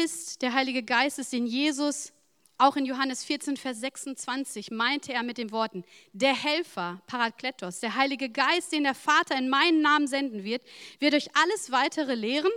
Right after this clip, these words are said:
und euch an alles erinnern, was ich euch gesagt habe." Gott offenbart durch den Geist. Und der Geist erforscht alle Dinge.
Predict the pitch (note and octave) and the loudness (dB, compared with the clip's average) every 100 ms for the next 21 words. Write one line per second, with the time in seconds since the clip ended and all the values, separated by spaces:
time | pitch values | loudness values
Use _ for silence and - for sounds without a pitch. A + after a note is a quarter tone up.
0 | - - - - D4 D#4 D4 - B3+ C#4+ | -4 -20 -8 0 4 4 4 0 -2 -2
1 | C#4+ - B3 C#4+ C4+ C4 - - C#4+ C#4+ | -4 -4 0 2 2 -2 -6 -8 -8 -4
2 | D4+ D#4+ - F3 E3+ F3+ F#3 _ _ _ | -2 -2 -6 -12 -12 -14 -18 _ _ _
3 | _ G3+ G3 E4+ C#5 - D4+ D4 D#4+ C4+ | _ -10 4 6 6 4 4 4 4 2
4 | G3+ C4+ C4 E4+ F4+ - - D#4 D#4+ - | 2 2 4 4 4 -2 0 2 2 0
5 | C#4 B3+ G#3+ F#3 E3 - - - - - | -4 -2 -2 -2 -4 -10 -14 -18 -20 -20
6 | - _ _ C4 C#4 C4+ - _ _ _ | -20 _ _ 2 2 2 -4 _ _ _
7 | _ - A#3 G3+ G3+ B3+ E4 A#4 - - | _ -2 -2 -2 4 8 8 6 0 -2
8 | C4+ - - F4+ G4+ - - D#4+ G4+ G#4+ | -4 -2 4 6 4 0 -2 0 2 0
9 | F#4+ A4+ F3+ F#3 | -2 -2 -4 -8